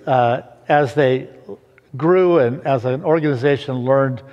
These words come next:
more about their ministries and, and how people hear the gospel, um, the gospel translation work. They said, uh, the presentation went something like this. It showed a wheelbarrow coming from the field filled with Bibles.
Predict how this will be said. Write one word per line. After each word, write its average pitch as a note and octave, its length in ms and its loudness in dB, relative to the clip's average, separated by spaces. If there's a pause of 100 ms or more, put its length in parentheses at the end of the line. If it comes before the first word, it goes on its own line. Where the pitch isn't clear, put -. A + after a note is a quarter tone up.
(320)
more D#3 280 4
about C3 360 2
their B2 140 0
ministries B2 680 -4
and, B2+ 220 -8
and C3+ 180 -2
how D3 200 2
people C#3+ 340 -6
hear E3+ 300 0
the C#3 100 -2
gospel, A#2+ 640 -4 (920)
um, B2+ 300 2 (180)
the C3 80 -6
gospel C3+ 500 0
translation B2+ 720 -2
work. A#2+ 240 0
They C3 160 0
said, E3+ 600 0 (280)
uh, C#3 300 2
the C#3 200 -2
presentation D3+ 640 -2
went C#3+ 140 -2
something E3+ 340 -2
like D3 240 2
this. E3 260 0
It B2+ 80 -8
showed F3 260 2
a D3+ 60 4
wheelbarrow E3 840 2 (400)
coming F3 360 2
from D#3 200 -2
the C#3+ 80 0
field D#3+ 720 0
filled C4+ 460 0
with G3+ 220 0
Bibles. B2 520 2